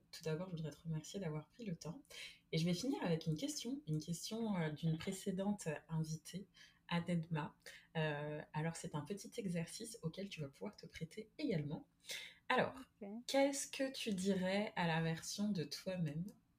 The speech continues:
Speaker 1: à dix-huit ans ?
Speaker 2: Ah, j'ai parlé plusieurs fois avec elle, et même avec, avec moi,
Speaker 1: <laughs>
Speaker 2: enfant. Et moi, je lui dirais, fais confiance. Fais confiance, c'est, tu es dans le bon chemin.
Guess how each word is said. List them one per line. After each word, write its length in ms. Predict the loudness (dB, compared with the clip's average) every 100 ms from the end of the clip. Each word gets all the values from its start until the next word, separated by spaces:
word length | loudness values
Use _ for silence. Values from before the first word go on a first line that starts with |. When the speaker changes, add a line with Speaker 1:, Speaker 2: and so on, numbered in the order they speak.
| _ _ _ -2
Speaker 1:
à 100 | 2
dix-huit 460 | 4 4 2 -2 -6
ans ? 80 | -10 _ -20 -20 _ _ _ _ _ _ _ _ -20 _ _ _
Speaker 2:
Ah, 120 | 4 6
j'ai 100 | 6
parlé 280 | 4 4 2
plusieurs 400 | 0 2 2 2
fois 320 | 4 4 4 0 _ 2
avec 380 | 4 4 2 2
elle, 220 | 4 2 -6 _ 0
et 120 | 4
même 180 | 6 8
avec, 340 | 8 8 10
avec 380 | 12 12 12 10
moi, 380 | 12 12 12 10
Speaker 1:
<laughs> 240 | 6 6 8
Speaker 2:
enfant. 140 | 6 0 -12 -20 -20 -6 2
Et 100 | 4
moi, 280 | 8 6 8
je 80 | 6
lui 200 | 6 6
dirais, 300 | 6 8 6
fais 240 | 4 2
confiance. 640 | 2 -2 -4 -8 -8 -14 -20 _ -6
Fais 260 | 2 4
confiance, 880 | 6 2 4 8 10 10 8 2 -8
c'est, 1080 | -12 -14 -2 6 10 10 10 12 12 12 8 4 _ -2
tu 100 | 6
es 80 | 8
dans 140 | 8 8
le 100 | 6
bon 180 | 4 2
chemin. 380 | 6 6 4